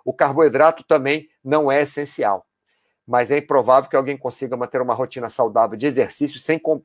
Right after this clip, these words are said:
consumir nada de carboidrato. O que eu acho é que, eu não sei bem o que ele falou, e o que ele, é, é, estava se referindo quando falou em carboidrato, mas, por exemplo, quando você come frutas,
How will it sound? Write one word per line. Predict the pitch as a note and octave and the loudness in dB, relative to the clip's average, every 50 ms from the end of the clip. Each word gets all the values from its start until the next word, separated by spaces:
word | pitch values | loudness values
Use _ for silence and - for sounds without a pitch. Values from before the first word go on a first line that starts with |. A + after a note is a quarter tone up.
| _ _ | _ _
consumir | _ D3 D3 C#3 C#3 C3+ C#3 C3+ | _ -6 -6 -4 -6 -4 -4 -2
nada | B2 C3 C3+ C#3 C3 | 2 2 2 2 2
de | A#2+ - | 0 -4
carboidrato. | - B2+ B2+ B2+ C#3+ B2+ G2+ G#2 G2 - - _ _ - - - - - | -4 -2 0 2 2 2 2 -2 -4 -6 -8 _ _ -20 -20 -20 -8 -4
O | - D3+ | -2 0
que | D3+ - | 2 4
eu | F3+ C3+ C#3 | 4 6 8
acho | D3 F3 D#3+ - - - - - | 8 8 6 4 -2 -8 -12 -8
é | - B2 | -8 -8
que, | - _ C3+ - D3 | -8 _ -8 -4 -2
eu | C#3+ | -2
não | C3+ B2 | -2 -4
sei | - - C#3 B2 | -6 -6 -6 -6
bem | G#2+ - D3+ D3 D3 | -4 -2 0 0 0
o | C3+ C#3 | -2 -4
que | - A#2+ | -6 -8
ele | A2+ - | -8 -6
falou, | - A2+ G#2 G#2+ G#2+ G#2 G2 - _ _ _ _ _ _ _ _ _ _ _ _ _ _ _ | -6 -6 -4 -2 -2 -4 -4 -8 _ _ _ _ _ _ _ _ _ _ _ _ _ _ _
e | - A#2+ - - | -10 -10 -10 -10
o | - A#2 | -14 -18
que | - _ C3 | -6 _ -4
ele, | A2+ A2+ G#2 - - _ _ _ _ | -4 -4 -6 -12 -18 _ _ _ _
é, | - A2 G#2+ - - - - G#2+ A2 | -4 -4 -4 -4 -6 -6 -6 -6 -6
é, | A#2 - | -6 -8
estava | - _ - B2+ G#2+ A#2+ | -4 _ 0 0 0 0
se | - - | -4 -2
referindo | B2 A#2 D#3+ D#3+ - C#3 C3+ B2+ C#3+ E3 D#3+ C3 - | 2 2 2 2 2 0 0 2 4 4 2 2 0
quando | - A#2 G#2+ | -2 -4 -2
falou | - B2 A#2 A#2 | -2 -4 -4 -4
em | A2+ | -4
carboidrato, | - A2+ G#2+ G#2+ A2 G2+ F2 F#2 G#2 A2+ C#3 C3+ - - _ _ _ _ _ _ - | -2 -4 -2 0 -2 -2 0 2 4 4 4 4 2 -4 _ _ _ _ _ _ -2
mas, | C3 C3+ C3+ C3+ | 0 0 2 4
por | E3 E3+ D#3+ | 4 6 6
exemplo, | C#3+ G#2+ A#2+ G#2+ F#2 - _ _ _ _ _ _ _ | 4 2 0 -4 -8 -10 _ _ _ _ _ _ _
quando | - E3 F#3+ E3+ D#3+ | 2 2 2 2 2
você | C3+ C#3 - - - A#2 G#2 - _ _ _ _ _ _ _ _ _ _ _ _ _ _ _ _ _ _ _ _ _ | 0 0 0 -2 -6 -8 -8 -8 _ _ _ _ _ _ _ _ _ _ _ _ _ _ _ _ _ _ _ _ _
come | - D3 D#3 D3 B2+ A2+ F#2+ - _ _ _ _ | 4 4 4 4 2 -2 -10 -14 _ _ _ _
frutas, | - - C#3+ C#3+ F#3 G3 F3 F3 C3 G#2 - _ | -8 -2 2 4 4 4 4 2 -2 -4 -4 _